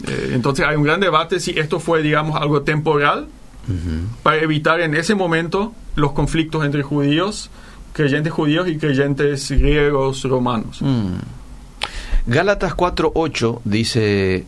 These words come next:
Speaker 2: "Ciertamente en otro tiempo no conociendo a Dios, servíais a los que por naturaleza no son dioses,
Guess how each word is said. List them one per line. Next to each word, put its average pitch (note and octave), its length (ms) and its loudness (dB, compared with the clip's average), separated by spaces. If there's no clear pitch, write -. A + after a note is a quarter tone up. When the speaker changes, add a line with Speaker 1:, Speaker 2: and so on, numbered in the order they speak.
Speaker 2:
"Ciertamente C#3+ 840 0
en B2+ 100 2
otro A2+ 260 2
tiempo A#2+ 360 0
no A2 140 0
conociendo G#2 680 0
a F#2+ 80 0
Dios, A#2+ 480 -2
servíais F3 1080 -2
a G#2 120 -2
los G#2+ 280 0
que G#2 200 -2
por G#2 220 0
naturaleza G#2+ 720 0
no A2+ 120 0
son G2 280 -2
dioses, C3+ 480 -2